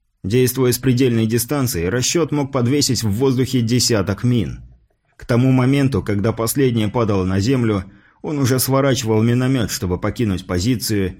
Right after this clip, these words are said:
и не попасть под ответный огонь. Ну и такой момент, что в этом случае получался максимальный разброс,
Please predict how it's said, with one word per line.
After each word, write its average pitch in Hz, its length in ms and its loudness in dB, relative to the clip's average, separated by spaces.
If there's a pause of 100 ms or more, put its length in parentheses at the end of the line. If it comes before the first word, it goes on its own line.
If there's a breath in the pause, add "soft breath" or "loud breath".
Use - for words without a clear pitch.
(100)
и 143 120 0
не 147 100 2
попасть 131 460 -2
под 135 140 -2
ответный 98 540 -2
огонь. 78 340 -4 (1000)
Ну 143 200 0
и 180 40 2
такой 180 300 0
момент, 160 500 -2
что - 200 -2
в 143 60 2
этом 147 220 0
случае 139 560 0
получался 120 580 0
максимальный 127 600 2
разброс, 123 640 0